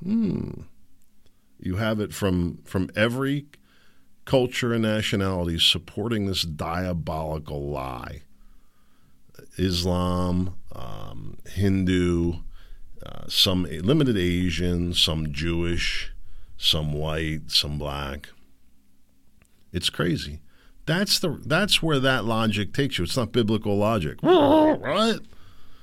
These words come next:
It's not biblical logic. Oh, one of those right-wing loonies. You know, I'm gonna say this to you, and I would challenge anybody listening who disagrees with me, and I'd welcome your argument.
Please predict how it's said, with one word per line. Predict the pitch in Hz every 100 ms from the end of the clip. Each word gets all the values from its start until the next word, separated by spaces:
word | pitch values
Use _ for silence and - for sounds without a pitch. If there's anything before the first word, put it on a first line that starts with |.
| - - -
It's | -
not | 110 110
biblical | 113 110 120 117
logic. | 110 - - - - - - - - - - - - - - - - -
Oh, | 85 92 101 98 85 90
one | 82 101
of | 98
those | 101 101 98 101
right-wing | 98 98 95 98 92 98
loonies. | 104 95 76 76 -
You | 131
know, | 170
I'm | 185 226
gonna | 240 226 185
say | - 135
this | 110 107 -
to | -
you, | 82 78 85 - - - - - - - - - - - 101
and | 104
I | 113 151
would | 156 101
challenge | - 123 135 98 92
anybody | 95 92 90 85
listening | 87 117 - 85 80
who | 85
disagrees | 80 113 - 117 113 107
with | 98
me, | 101
and | 92
I'd | 80 73
welcome | 82 85 92 117
your | 113 101
argument. | 95 92 95 95 -